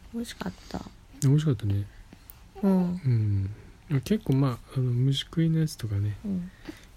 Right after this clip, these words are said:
Speaker 2: まあ、あの、ダメなやつもあったんですけど、
Speaker 1: うん。
Speaker 2: あの、食べれるやつは結構ね、生落花生って結構、その、初めて食べたね。ああいうのは、やっぱその、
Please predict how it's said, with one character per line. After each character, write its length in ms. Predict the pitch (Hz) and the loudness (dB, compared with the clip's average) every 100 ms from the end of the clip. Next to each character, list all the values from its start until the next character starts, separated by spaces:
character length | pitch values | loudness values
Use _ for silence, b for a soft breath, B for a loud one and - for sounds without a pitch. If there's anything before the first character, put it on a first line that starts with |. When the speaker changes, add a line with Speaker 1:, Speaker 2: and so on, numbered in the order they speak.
| - 151 | -10 -2
Speaker 2:
ま 100 | 123 | 0
あ、 20 | |
あ 80 | 120 | 0
の、 180 | 113 | 0
ダ 120 | 120 131 | 2 4
メ 120 | 143 | 4
な 100 | 127 | 4
や 120 | 113 | 0
つ 180 | - 110 | -2 -4
も 120 | 107 | -4
あ 20 | |
っ 40 | 113 | -4
た 100 | 110 | -2
ん 120 | 98 | -2
で 100 | 98 98 | -2 -4
す 100 | - | -4
け 100 | 120 | 0
ど、 180 | 151 147 | 2 4
Speaker 1:
う 60 | |
ん。 280 | 214 180 175 - | 2 0 -2 -2
Speaker 2:
あ 60 | 139 | 0
の、 160 | 135 | 2
食 200 | 135 160 | 2 2
べ 120 | 151 170 | 4 6
れ 120 | 170 | 6
る 100 | 131 | 4
や 80 | 104 | 0
つ 100 | 113 | -6
は 60 | |
結 160 | 104 131 | -4 -4
構 160 | - | -4
ね、 260 | 107 104 101 - B B B B B - - | -4 -4 -6 -12 B B B B B -12 -2
生 240 | 120 135 | 2 4
落 180 | 139 139 - | 4 2 0
花 120 | 135 | 0
生 180 | - 113 | 0 -2
っ 40 | |
て 220 | 104 - 107 | -4 -8 -6
結 180 | - 139 - | -2 -2 -4
構、 180 | 110 | -8
そ 140 | 104 113 | -6 -8
の、 60 | 110 110 110 107 113 - | -8 -8 -10 -10 -12 0
初 200 | 135 139 | 4 6
め 160 | 131 | 6
て 180 | 107 110 - - - | 4 -4 -8 -16 -6
食 180 | - 110 | 0 0
べ 40 | 101 | 0
た 180 | - | -2
ね。 200 | 101 101 - - - - | 0 -2 -4 -18 -20 -6
あ 100 | 151 | 0
あ 60 | 160 | 4
い 80 | 165 | 6
う 80 | 139 | 4
の 160 | 107 | 2
は、 80 | 104 - - B B B B B B - 139 | -2 -6 -14 B B B B B B -10 -6
や 80 | |
っ 20 | 120 | -2
ぱ 120 | 107 | 0
そ 80 | 110 | 0
の、 340 | 101 98 | 0 -2